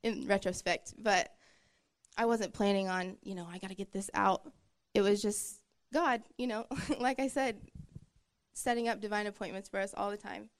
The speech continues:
to be able to share him with other people. Um, so yeah, that's my, that's my first example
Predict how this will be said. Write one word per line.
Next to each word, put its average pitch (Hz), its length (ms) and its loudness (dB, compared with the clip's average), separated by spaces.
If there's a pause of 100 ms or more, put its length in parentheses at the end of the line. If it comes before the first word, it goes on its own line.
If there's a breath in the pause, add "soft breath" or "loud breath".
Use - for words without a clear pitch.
(540 soft breath)
to - 60 -12
be 214 80 2
able 196 140 0
to 202 60 -4
share 196 460 2 (500)
him 208 320 -4
with 202 160 -6
other 202 160 -4
people. - 400 -10 (720)
Um, 87 440 -14 (160)
so 208 440 -4
yeah, 262 200 -2 (120)
that's 277 280 -4
my, 277 280 0
that's 277 200 -2
my 320 80 4
first 233 280 4
example 208 560 -2